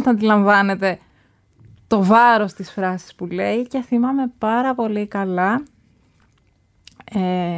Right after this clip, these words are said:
αυτό που ξεκίνησα να λέω, όταν ήμουνα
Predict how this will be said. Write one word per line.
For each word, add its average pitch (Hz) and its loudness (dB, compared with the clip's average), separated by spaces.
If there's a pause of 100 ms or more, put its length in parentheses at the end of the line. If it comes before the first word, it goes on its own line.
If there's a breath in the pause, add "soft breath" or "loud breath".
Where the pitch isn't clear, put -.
(140)
αυτό 190 -8
που - -20
ξεκίνησα 214 -4
να 185 -6
λέω, 190 -4
όταν 214 0
ήμουνα 240 4